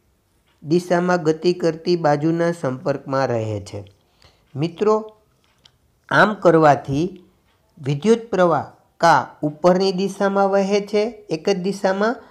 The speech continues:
કાં નીચેની દિશામાં એક જ દિશામાં વિદ્યુત પ્રવાહ વહે છે. આમ એક દિશામાં વહેતો પ્રવાહ ઉત્પન્ન થાય છે. આ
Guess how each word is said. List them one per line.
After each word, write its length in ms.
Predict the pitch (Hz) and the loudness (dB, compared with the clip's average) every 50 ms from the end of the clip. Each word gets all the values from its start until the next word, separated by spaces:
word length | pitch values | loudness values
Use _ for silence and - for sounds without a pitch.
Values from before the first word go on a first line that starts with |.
| _ _ _ | _ _ _
કાં 180 | - 139 143 | 0 0 2
નીચેની 520 | 143 151 170 175 - 208 214 220 226 233 220 | 2 0 0 0 0 0 0 2 2 0 -2
દિશામાં 500 | 202 214 202 202 - 208 202 202 196 202 - - | -2 -4 -6 -4 -2 -2 -2 -2 -4 -4 -2 -4
એક 240 | 180 175 - - | -4 -4 0 -2
જ 40 | 196 | -2
દિશામાં 600 | 190 170 160 185 185 185 - 175 170 175 175 175 | -2 -2 -4 -4 -4 -2 -2 -2 0 0 0 0
વિદ્યુત 360 | 165 160 160 147 147 160 160 | 0 0 -2 2 2 0 0
પ્રવાહ 440 | 160 160 - 151 143 139 139 139 131 | 0 -2 -4 -4 0 2 4 4 4
વહે 340 | 120 113 117 113 113 110 104 | 4 2 0 -2 -2 -4 -6
છે. 240 | 98 - 110 101 101 - _ _ - _ _ _ _ _ | -8 -10 -12 -14 -14 -16 _ _ -20 _ _ _ _ _
આમ 300 | - 160 170 147 117 - - - _ _ | 2 2 2 2 0 -4 -12 -20 _ _
એક 260 | 180 208 240 233 220 196 | 4 4 4 4 2 -4
દિશામાં 520 | 214 208 196 - 220 208 208 208 208 202 | -6 -6 -4 -4 -2 -2 0 0 -2 0
વહેતો 400 | 185 185 175 175 175 - 180 180 | 2 2 2 2 0 0 -2 -2
પ્રવાહ 400 | 180 180 170 165 165 160 165 165 - - | -2 -2 -4 -2 0 0 0 -2 -2 -6
ઉત્પન્ન 520 | 139 139 139 - - 143 143 147 151 180 - _ _ _ | -8 -8 -8 -6 -4 -2 -2 -2 -4 -8 -12 _ _ _
થાય 260 | - 139 135 139 156 | -4 -2 0 0 0
છે. 380 | 156 - 208 202 208 202 202 202 - - - _ _ _ _ | 0 0 0 0 0 0 -4 -10 -18 -20 -20 _ _ _ _
આ 300 | - - 151 160 147 131 | -4 0 0 2 2 0